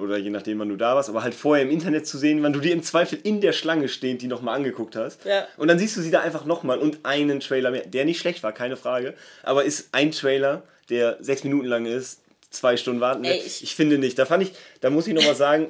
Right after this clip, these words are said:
Speaker 1: da fand ich Bethesda relativ fair mit dem, mit dem Doom, äh, Gameplay, weil das war saulange gedauert.
Speaker 2: Mhm.
Speaker 1: Also du hast da auch lange angestanden, glaub ich.
Speaker 2: Ja.
Speaker 1: Aber du hast dann auch was bekommen. Du warst da vierzig Minuten.
Speaker 2: Ich hatte
Speaker 1: So.
Speaker 2: so ein Erlebnis. Ich hab ja eigentlich fast gar nichts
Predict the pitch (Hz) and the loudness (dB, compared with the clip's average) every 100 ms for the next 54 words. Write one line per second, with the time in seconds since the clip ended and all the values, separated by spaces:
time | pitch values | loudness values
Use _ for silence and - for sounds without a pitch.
0 | 113 131 147 147 139 131 165 160 147 135 | -4 -4 0 -2 -2 -2 -4 -2 2 2
1 | - 117 131 - 139 120 - 135 135 127 | 0 0 0 -2 -6 -14 -4 -2 0 -2
2 | 120 117 113 113 110 107 123 139 170 - | -6 -6 -4 -6 -4 -6 -6 -6 -8 -14
3 | - - - - 120 117 127 147 151 151 | -20 -20 -14 -2 -2 0 0 0 0 2
4 | 120 123 135 110 - - 104 92 87 80 | 2 2 -2 -4 -6 -6 -4 -6 -8 -12
5 | 76 69 64 - 185 165 143 165 127 107 | -12 -14 -14 -8 -2 2 4 4 2 2
6 | 101 87 113 165 - 175 214 185 196 277 | -2 -2 -4 -6 -4 -6 -2 -2 -2 -4
7 | 185 190 - - - 123 139 135 131 - | -8 -10 -16 -20 -8 0 2 4 2 2
8 | 135 180 180 160 202 208 127 85 98 117 | 0 0 -6 -6 -4 -2 -2 -2 0 0
9 | - 180 185 113 110 - 190 196 180 190 | 0 -2 -2 -2 -4 -4 -6 -2 -2 0
10 | 240 - 247 226 214 220 190 226 220 202 | -2 -2 -2 0 0 0 -2 -4 -2 -2
11 | 147 190 190 190 - 196 190 - | -2 -4 -8 -12 -10 -8 -10 -14